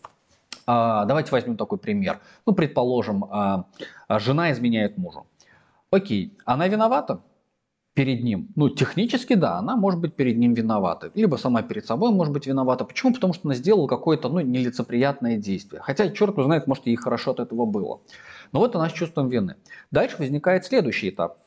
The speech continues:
Ответственность. Должна ли она нести ответственность? Ну, должна или не должна, это будет зависеть от обстоятельств. Какие, какие обстоятельства будут сложены, чтобы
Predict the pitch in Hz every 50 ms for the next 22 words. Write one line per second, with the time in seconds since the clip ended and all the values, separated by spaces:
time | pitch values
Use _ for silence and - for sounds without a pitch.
0 | _ _ _ _ _ _ _ _ _ _ - - 147 147 - 151 135 117 - 104
1 | 95 - - _ - 117 113 123 120 120 120 143 180 220 208 190 156 120 127 143
2 | 143 123 120 - - 143 123 - - 95 - - - - - - - 165 180 -
3 | - 123 117 117 120 123 117 139 160 147 135 120 113 110 113 110 117 117 139 160
4 | 226 277 247 196 123 107 127 123 110 - 131 175 - 151 147 - 143 127 - -
5 | - - 139 135 131 131 113 - - 90 - _ _ _ _ _ _ - 143 139
6 | - 135 - - - 143 135 - - 180 139 - - - - 123 123 120 120 123
7 | - - 104 107 123 120 123 120 - - 247 277 247 214 151 127 - - 139 123
8 | 117 123 120 -